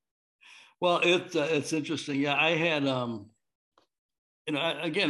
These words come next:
you know, sometimes what we see as the difficult parts of life turn out to be blessings. That I grew up how I grew up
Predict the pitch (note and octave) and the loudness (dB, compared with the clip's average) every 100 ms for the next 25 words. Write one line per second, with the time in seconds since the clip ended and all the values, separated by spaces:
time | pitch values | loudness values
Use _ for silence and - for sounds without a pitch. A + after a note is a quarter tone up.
0 | C#3 D#3+ D3 C#3 A#3 A#3 A#3+ G#3+ D#3+ B2+ | -2 -4 -6 -2 -4 -2 -2 -2 -4 -6
1 | - _ _ _ _ _ _ - D#3 D#3 | -10 _ _ _ _ _ _ 0 2 6
2 | C#3+ C#3 - E3+ E3+ D#3+ C#3+ C3 - B2+ | 4 4 -2 4 6 6 4 0 -4 -8
3 | G#2+ D#3+ D#3+ C3+ C#3 C3+ - C3+ C3+ C3 | -4 -4 -4 -6 -4 -4 -2 -2 -2 -4
4 | C3 A2+ A#2+ C3 A#2+ - C3 B2 A#2 B2+ | -10 -6 -2 -2 -2 -6 -6 -4 -6 -8
5 | C#3 C3+ C3 C3+ C3+ - C#3 - - _ | -8 -8 -6 -8 -8 -10 -12 -14 -18 _
6 | _ _ _ _ D3+ E3 G#3 G#3+ A3+ F3+ | _ _ _ _ 0 2 2 4 4 4
7 | F3+ E3 D3 C#3 C3+ B2+ C3 B2 A2+ F#2+ | 2 0 0 2 0 -2 -4 -2 -4 -8